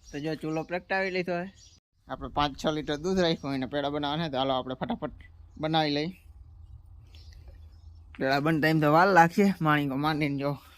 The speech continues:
તાપ થઈ ગયો હે કમ્પ્લીટ. હવે આપણે દૂધ નાખવાનું. તો હાલો આપણે દૂધ નાખી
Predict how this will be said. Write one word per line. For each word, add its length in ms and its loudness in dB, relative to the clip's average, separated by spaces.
તાપ 260 -4
થઈ 120 -2
ગયો 220 -2
હે 60 -4
કમ્પ્લીટ. 400 -6
હવે 120 -2
આપણે 200 -6
દૂધ 200 -2
નાખવાનું. 420 -4
તો 60 -4
હાલો 160 2
આપણે 260 -2
દૂધ 200 -4
નાખી 380 -2